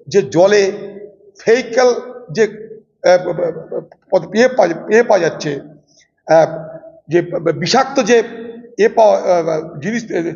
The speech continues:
বিভিন্ন দ্রব্য পাওয়া যাচ্ছে, সেইগুলোর আমরা কি সরকারের বক্তব্য তা জানতে চাইছি।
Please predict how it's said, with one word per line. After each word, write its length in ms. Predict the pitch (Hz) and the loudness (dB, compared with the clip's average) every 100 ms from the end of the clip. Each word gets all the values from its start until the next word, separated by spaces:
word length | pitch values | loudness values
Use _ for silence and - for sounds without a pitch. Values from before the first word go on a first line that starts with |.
| - - | -10 -4
বিভিন্ন 340 | 180 254 240 | 0 2 2
দ্রব্য 320 | 175 214 214 202 | 4 2 4 0
পাওয়া 240 | 180 170 | 2 4
যাচ্ছে, 420 | 175 196 - 135 - - _ _ _ _ _ _ _ _ _ _ _ _ | 4 0 -4 -10 -12 -18 _ _ _ _ _ _ _ _ _ _ _ _
সেইগুলোর 460 | - 196 190 226 - | 0 0 2 2 2
আমরা 280 | - 180 180 - - - - - _ _ - | 0 0 -2 -4 -14 -20 -20 -20 _ _ -6
কি 400 | 208 202 214 - - - - - | -4 -4 -8 -14 -16 -18 -10 0
সরকারের 360 | 170 185 180 | 2 4 2
বক্তব্য 380 | 147 160 - 208 | 2 -2 0 0
তা 100 | 196 | 0
জানতে 320 | 143 127 131 | 0 -4 -8
চাইছি। 360 | 135 123 - | -12 -14 -16